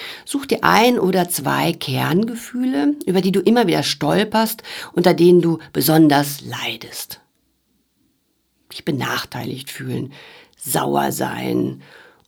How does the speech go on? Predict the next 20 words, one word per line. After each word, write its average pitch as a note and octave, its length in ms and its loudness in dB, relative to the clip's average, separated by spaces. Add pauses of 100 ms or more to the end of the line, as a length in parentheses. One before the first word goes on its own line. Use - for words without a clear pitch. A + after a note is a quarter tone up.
unsicher C#3+ 680 4
sein C3+ 560 -2
gegenüber C3+ 960 -2 (760)
Kollegen, C#3 680 0
dem C#3 160 0
Chef C3+ 400 -4
oder, C#3+ 360 -2
oder. - 220 -16 (1500)
Fühle C4 320 0
in F3 220 2
eine F#3 560 0
dazu D#3 320 -6
passende G3 460 -4
Situation F#3 640 -2
hinein, B2 500 -10 (560)
sodass D3 260 -10
du D3 120 -6
wirklich E3+ 260 -4
ein D#3 80 0
Gefühl F3 680 2